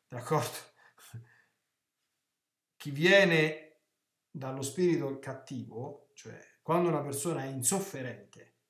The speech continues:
nei travagli, piccoli o grandi, sicuramente non è mossa dallo spirito buono, cento per cento.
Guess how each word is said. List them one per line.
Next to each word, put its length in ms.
nei 240
travagli, 840
piccoli 440
o 100
grandi, 680
sicuramente 1080
non 160
è 20
mossa 300
dallo 140
spirito 400
buono, 220
cento 280
per 140
cento. 320